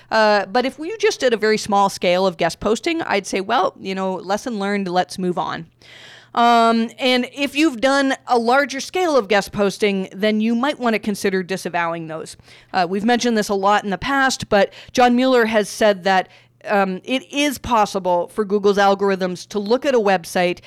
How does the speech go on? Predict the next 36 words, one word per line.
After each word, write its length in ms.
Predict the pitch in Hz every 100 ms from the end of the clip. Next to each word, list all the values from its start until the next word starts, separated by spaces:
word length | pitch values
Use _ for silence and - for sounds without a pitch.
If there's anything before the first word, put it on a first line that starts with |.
| -
and 120 | - 196
say, 220 | - 190
"Wow, 320 | 175 190 165
they've 220 | 175 190
really 240 | 208 214 214
been 200 | 202 196
overdoing 580 | 208 196 202 190 190 185
it 140 | 185
in 160 | - 185
terms 260 | 185 196
of 140 | 180 170
link 260 | 247 311
building, 420 | - 190 180 185 180 - -
so 180 | 277
maybe 340 | 262 262 302 294
we'll 200 | 247 233
distrust 760 | 196 220 - - 220 208 - -
the 80 | 202
majority 480 | 208 220 359 254
of 120 | 214 175
links 300 | 185 175 -
to 120 | 190
this 180 | 175 -
website." 640 | 165 156 - 160 160 - - - -
Uh, 160 | 208 180
he 160 | 180 233
did 280 | 196 285 247
say 160 | 294
that 180 | 254 247
this 160 | 233 208
is 140 | 170
rare, 400 | 165 170 185 311 - - - _
and 160 | 220 226
in 120 | 214
my 180 | 214 240
experience, 720 | 262 - 247 240 233 -